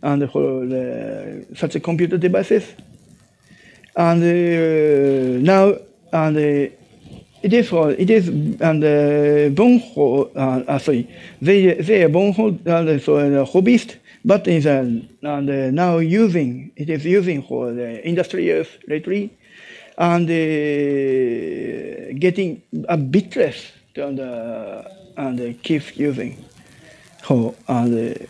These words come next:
and keep, uh, education for, uh, and, uh, programming.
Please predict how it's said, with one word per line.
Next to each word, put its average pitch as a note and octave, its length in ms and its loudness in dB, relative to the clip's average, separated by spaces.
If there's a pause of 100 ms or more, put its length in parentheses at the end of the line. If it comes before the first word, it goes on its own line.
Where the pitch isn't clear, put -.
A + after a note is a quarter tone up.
(100)
and A#2 480 -8
keep, E3 320 4
uh, D#3 40 2
education D3+ 540 2
for, C#3+ 160 0
uh, A2+ 320 -6 (160)
and, A2 480 -6
uh, - 40 -20 (120)
programming. A#2 480 -4